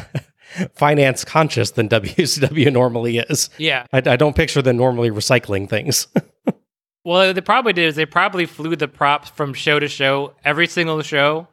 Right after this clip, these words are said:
Speaker 1: Yes.
Speaker 2: Just to make up the difference.
Speaker 1: <laughs> Probably.
Speaker 2: Why are we taking this with us? Eh, who cares? <laughs>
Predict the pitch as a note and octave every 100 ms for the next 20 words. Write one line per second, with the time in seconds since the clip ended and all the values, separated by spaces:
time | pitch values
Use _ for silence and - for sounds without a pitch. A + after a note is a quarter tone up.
0 | _ F3+ F3 F3+ A#2 F3 E3+ E3+ D#3 D#3+
1 | D3 C3 C#3 D3+ D#3+ - - B3 - D3+
2 | - A2 - C3+ - - - - _ -
3 | F3+ D#3 A3+ D#4 - A#3 B3+ A3+ B3+ C#4+
4 | C#4+ - F#3+ G3+ F#3+ F3+ E3+ D#3+ D#3 C#3+
5 | B2+ A2 G#2 - _ _ A#3 -